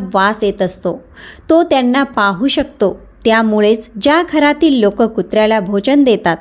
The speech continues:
अन्न देतात, अशा घरापासून वाईट आत्मा लांबच राहते. कुत्र्याला भाकरी दिल्यामुळे शनिदेवांचा आशीर्वादसुद्धा मिळत असतो. त्याचबरोबर कुंडलीमधील राहू, केतू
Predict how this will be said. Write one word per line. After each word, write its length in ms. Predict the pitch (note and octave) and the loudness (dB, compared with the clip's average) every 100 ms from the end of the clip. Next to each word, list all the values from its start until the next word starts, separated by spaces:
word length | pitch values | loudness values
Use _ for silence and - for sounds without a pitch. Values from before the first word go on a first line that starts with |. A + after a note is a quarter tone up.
| - - - - - | -8 -20 -20 -12 -2
अन्न 340 | A#3+ C4 D#4+ | 2 4 4
देतात, 380 | C#4 A3+ G#3 F3 - - _ | 4 2 0 -4 -6 -20 _
अशा 300 | G#3+ - B3 | -4 -2 -2
घरापासून 760 | A#3+ A#3 G#3+ G#3+ G#3 A3 G#3+ G#3+ - F#3+ | 0 0 0 0 -2 0 -2 -4 -6 -2
वाईट 300 | G#3 A#3 A#3+ | 2 2 0
आत्मा 440 | - G#3+ G#3+ G#3+ | -4 -4 -4 -4
लांबच 480 | A#3 F#3+ F3+ F#3+ F#3+ | -2 -2 -4 -6 -6
राहते. 340 | F#3 E3+ - - - - - - - - - - | -8 -10 -12 -16 -18 -20 -20 -20 -20 -20 -14 -4
कुत्र्याला 460 | C#4 - E4 F4+ F#4+ | -2 2 2 2 2
भाकरी 400 | D4+ - D4 D4 | 0 0 0 2
दिल्यामुळे 600 | B3 A3+ B3 A#3+ B3+ C4+ | 2 0 0 2 2 2
शनिदेवांचा 840 | - A3 A#3+ B3 A#3 A3+ A3+ B3+ | 0 -2 0 2 2 0 -2 -2
आशीर्वादसुद्धा 1000 | B3 G#3+ F#3+ A#3 A3+ B3+ B3 A3 G3 G#3+ | -2 -2 -2 -2 0 -2 -2 -8 -4 -2
मिळत 340 | G#3+ G3+ F3+ F#3 | 0 0 -2 -2
असतो. 440 | F3 - F3 - - - - - _ | -6 -6 -8 -10 -20 -20 -20 -20 _
त्याचबरोबर 760 | A3 G#3+ A#3+ A#3 G#3+ G3+ G3+ A3 | 0 2 2 2 2 4 2 0
कुंडलीमधील 1080 | A3+ G#3 G3+ G#3+ B3 B3 G#3 G3 G#3 G#3+ - | 2 2 4 4 4 2 0 2 0 -2 -4
राहू, 400 | G3+ G3 F3 C4 C4 | -2 -2 -4 -8 -2
केतू 460 | G3 F#3 - G#3+ | -2 0 0 -2